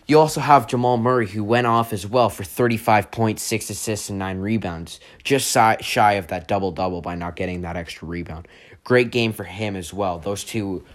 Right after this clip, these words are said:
really do make a good pair, Jamal Murray and Nikola Jokic. I would not be surprised if they make a deep run in the playoffs.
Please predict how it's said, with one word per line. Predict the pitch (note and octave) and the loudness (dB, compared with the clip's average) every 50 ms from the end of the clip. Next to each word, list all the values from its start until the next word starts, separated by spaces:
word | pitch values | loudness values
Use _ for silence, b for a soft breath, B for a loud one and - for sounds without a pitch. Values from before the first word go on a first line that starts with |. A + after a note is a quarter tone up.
| b b b | b b b
really | - G#2 G#2+ B2 C3+ C3+ B2 A#2+ A2 | -10 -4 4 6 6 6 6 4 0
do | G2 - A2 G#2+ | 0 -2 -2 -2
make | G#2 G2+ F#2+ - | -2 -2 -4 -6
a | G2 | -10
good | D#2+ D#2 G2+ G2 E2 - | -10 -8 -8 -8 -8 -10
pair, | - - G2+ F#2+ F2 D#2 - _ _ _ _ | -8 -6 -4 -4 -6 -8 -12 _ _ _ _
Jamal | - - F#2+ F2+ F#2 F#2 | -10 -8 -6 -6 -4 -6
Murray | F2+ F2+ E2+ F2 F2+ | -6 -6 -8 -8 -8
and | F2 F2 | -10 -10
Nikola | F2 - - F#2+ F2+ F2 | -12 -12 -10 -10 -8 -8
Jokic. | F2 E2+ E2+ E2 D#2+ - D#2+ D#2 D2+ - - _ _ _ _ _ _ _ _ _ _ _ _ - - | -8 -10 -12 -12 -14 -14 -16 -14 -14 -18 -20 _ _ _ _ _ _ _ _ _ _ _ _ -10 -2
I | - A2 | 0 2
would | G#2 G#2+ G#2 G2 | 2 2 2 2
not | G#2 G#2 G#2+ | 0 0 0
be | - A2+ | -2 -4
surprised | G#2+ - G2+ - - - G2+ F#2 F2+ F2+ F2 D#2+ - B B B B B - | -6 -6 -10 -8 -2 0 2 2 2 -2 -4 -8 -14 B B B B B -12
if | F#2+ F#2 - | -12 -10 -6
they | - G2 | -6 -6
make | F#2+ F#2+ F2+ E2 - | -4 -6 -8 -8 -12
a | - F2+ | -16 -16
deep | D#2+ - G2+ F#2+ F2+ - | -12 -8 -8 -8 -8 -8
run | - F#2+ F#2+ F#2 F2+ F2 E2+ - _ _ - | -8 -8 -8 -6 -8 -8 -12 -14 _ _ -8
in | G#2 G2 F#2 F2+ F2 F2 F2 E2 _ _ b b b b b b b b _ | -6 -6 -6 -6 -8 -12 -14 -16 _ _ b b b b b b b b _
the | - G2 | -14 -14
playoffs. | - - - F#2+ F2+ E2+ D#2+ D#2+ E2 - - - - | -10 -6 -6 -4 -4 -4 -6 -6 -8 -10 -16 -18 -18